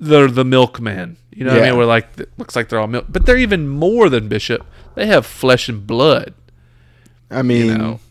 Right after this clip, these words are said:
Speaker 1: But we see when they're printed and dipped and carried out, I mean, they, they're printing out the full anatomy of a human being.
Speaker 2: Yeah, I mean, this is something that's truly fascinating.
Speaker 1: Yeah. And I think it's,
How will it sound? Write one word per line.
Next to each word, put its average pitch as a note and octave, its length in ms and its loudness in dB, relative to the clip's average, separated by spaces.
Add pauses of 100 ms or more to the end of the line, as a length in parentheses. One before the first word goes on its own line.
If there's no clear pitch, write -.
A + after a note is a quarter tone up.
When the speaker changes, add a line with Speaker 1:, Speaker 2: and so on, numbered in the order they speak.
(240)
Speaker 1:
But C#3 200 -2
we F3+ 120 -2
see A#3+ 300 -2
when B2+ 120 -2
they're B2 120 0
printed D#3 500 0
and G2+ 260 -8
dipped D#3+ 500 0
and G2+ 280 -12
carried D3+ 380 2
out, D3+ 240 4
I C3 80 0
mean, A#2+ 160 -4
they, D3+ 220 -2 (360)
they're D3 180 0
printing E3+ 640 -2
out D3+ 320 0
the B2 80 -8
full D#3 720 0 (360)
anatomy B2 600 2
of G#2+ 100 -2
a G#2+ 60 -6
human G#2+ 260 -6
being. A#2 240 -4
Speaker 2:
Yeah, A#2+ 300 2
I B2 40 0
mean, C3 140 2
this D#3 200 2
is D3 80 -8
something C#3 220 0
that's A#2 200 -2
truly D3+ 400 -2
fascinating. - 880 -8 (100)
Speaker 1:
Yeah. F#3+ 160 -4 (560)
And D3+ 100 -2
I F3+ 60 2
think G#3 260 -4 (140)
it's, - 300 -8